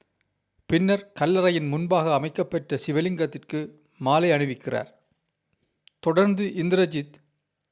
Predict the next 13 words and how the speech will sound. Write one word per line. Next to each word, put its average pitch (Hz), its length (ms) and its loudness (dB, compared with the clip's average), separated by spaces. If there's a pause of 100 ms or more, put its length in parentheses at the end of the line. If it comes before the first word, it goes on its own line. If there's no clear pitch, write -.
(540)
"உங்களது 175 480 0
பாடலை 170 440 0
பாடித்தான் 151 580 -2 (220)
உலகத்திற்கு 156 600 -2
நான் 135 380 -4 (120)
தெரிய 156 320 0
வந்தேன். 123 400 -4 (1160)
கண்டிப்பாக 160 640 -2
இதுக்கு 156 420 -6
அப்புறமும் 165 500 -2 (100)
தெரிவேன், 131 360 -2 (500)
உங்கள் 135 300 -2
ஆசீர்வாதத்தோடு. 127 1000 -2